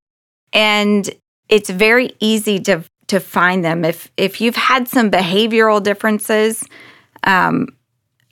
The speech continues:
I would first ask the Lord, "Are there some depression and anxiety things going on here?" I mean, you're kind of superhuman if this hasn't affected you in some way, right?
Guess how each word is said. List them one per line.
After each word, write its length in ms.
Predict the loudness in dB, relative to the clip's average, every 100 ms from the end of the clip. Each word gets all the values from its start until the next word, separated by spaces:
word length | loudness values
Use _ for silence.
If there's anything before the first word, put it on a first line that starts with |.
| -2
I 220 | 2 4
would 200 | 2 2
first 540 | 0 -2 -2 -14 -18 _ -2
ask 260 | -2 -2
the 80 | -2
Lord, 400 | 2 2 0 -4 _ _ _ -6
"Are 180 | -2 0
there 180 | 0 -2
some 540 | -2 0 2 0 -2
depression 560 | -4 -6 -4 -4 -2 -2
and 120 | -2 -2
anxiety 680 | -4 -4 -2 0 0 -2
things 340 | -4 -6 -6 -4
going 200 | -4 -2
on 240 | -2 -2
here?" 400 | -4 -2 0 -2 -4 -20 -20 -18 -4
I 120 | 2
mean, 320 | 4 4 2 -4 _ _ _ _ _ _ _ _ _ -2
you're 300 | 2 2 2
kind 280 | 0 0 0
of 80 |
superhuman 840 | -4 -4 -2 -2 0 -2 0 0 0
if 380 | 0 0 -4 -20 _ _
this 240 | -2 -2 0
hasn't 360 | -2 0 0
affected 600 | -2 -2 -4 -4 -4 -4
you 240 | -2 -2 0
in 140 | -2
some 240 | -2 -2 -2
way, 220 | 0 0
right? 440 | 0 2 2 0